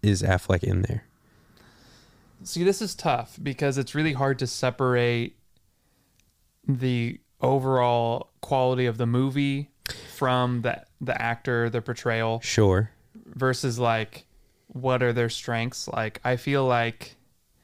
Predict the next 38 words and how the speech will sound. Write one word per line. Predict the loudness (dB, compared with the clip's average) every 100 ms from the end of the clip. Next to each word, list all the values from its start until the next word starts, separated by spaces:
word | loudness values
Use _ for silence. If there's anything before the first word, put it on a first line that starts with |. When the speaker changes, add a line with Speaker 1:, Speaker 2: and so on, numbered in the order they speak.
| _ _ _ _ _ _ _ -4
Speaker 2:
um, | 0 0 0 -2 -4 -10 _ _ _ _ -8
just | -4 -4 -2
phys-, | 0 -2 -4 -4
like, | -4 -6
physically, | -2 2 2 0 0 0 0 -2 -10 _ -2
Ben | 0 2
Affleck | 0 0 -2 -4 -10 -20 -20 _ _ _
is | -6 -4
the | -4
best | 0 0 -2 -8 -16 _
casted | -8 -6 -4 -6 -6
Batman. | -4 -2 -2 -2 -2
Like, | -2 -6 -10 _ _
Speaker 1:
Sure. | 0 4 4
Speaker 2:
he, | 2 -6 -10 -2
Ba-, | -2 0
Ben | 0
Affleck | 0 0 -2 0
looks | 0 0 -2
the | -2
most | -2 -4 -6
of, | -8 -6
like, | -6 -6
what | -4 -4 0
I | -2 -2
would | -6 -10
think | -8 -8 -8 -8
a | -6
Batman | -2 -4 -4 -6 -6
in |
real | -6 -6
life | -8 -10
would | -8
look | -4
like. | 2
Speaker 1:
Bruce | 2 2 2
Wayne, | 2 4 2 2 2
yeah. | 2 2